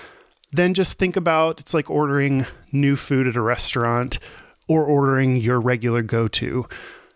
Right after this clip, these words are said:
Yes, if you order a new food, it could be bad, and it's not that you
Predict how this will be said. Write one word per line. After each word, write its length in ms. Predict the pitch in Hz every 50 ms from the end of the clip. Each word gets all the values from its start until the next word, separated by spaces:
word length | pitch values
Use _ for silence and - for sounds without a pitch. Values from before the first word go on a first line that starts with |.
| _ _ _ _ _ _
Yes, 400 | - 123 147 170 165 - - -
if 80 | 143 -
you 100 | 143 135
order 200 | 147 143 151 147
a 40 | 135
new 140 | 143 139
food, 300 | 123 - - 147 151 165
it 80 | 170 -
could 180 | - - 135 123
be 80 | 135
bad, 500 | 127 120 127 123 131 135 160 185 196 202 - - - - - -
and 640 | - 160 160 160 160 165 170 165 165 165 165 151 160 135 98 - - - - - _ - 202 269 - - - 208 156 - -
it's 460 | 160 147 151 151 151 - - - 147
not 240 | 160 160 156 151 -
that 160 | - - 131
you 420 | 127 135 131 135 135 131 120 -